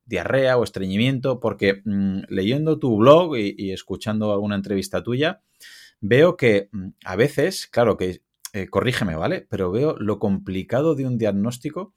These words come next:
es que hay a veces alguna patología o alguna disbiosis, es decir, algún desajuste, un desequilibrio en estas bacterias, puede dar síntomas, problemas digestivos muy variopintos. Entonces, hay gente que dice, "Bueno, ¿cómo puede ser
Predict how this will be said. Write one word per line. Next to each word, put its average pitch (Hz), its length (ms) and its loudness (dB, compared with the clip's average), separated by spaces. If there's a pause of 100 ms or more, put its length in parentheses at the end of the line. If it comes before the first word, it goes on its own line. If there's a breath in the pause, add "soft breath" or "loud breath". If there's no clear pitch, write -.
(440)
es 117 220 -6
que 113 100 -2
hay 113 120 2
a 117 60 4
veces 123 500 -4 (960)
alguna 101 300 -2
patología 117 580 -2
o 87 80 -2
alguna 104 300 0
disbiosis, 113 640 -2
es 104 100 -2
decir, 95 300 -4
algún 85 320 -6
desajuste, 101 520 -6
un 101 100 0
desequilibrio 95 880 0 (320 loud breath)
en 101 100 -4
estas 98 240 -2
bacterias, 107 640 -4 (460 loud breath)
puede 120 320 4
dar 127 180 2
síntomas, 143 840 -4 (100)
problemas 101 360 0
digestivos 120 640 -6
muy 98 260 -2
variopintos. 92 760 -2
Entonces, 104 380 -6
hay 113 140 0
gente 139 260 -2
que 127 80 0
dice, - 160 -6
"Bueno, 117 320 -4
¿cómo 147 260 0
puede 151 260 4
ser 151 320 0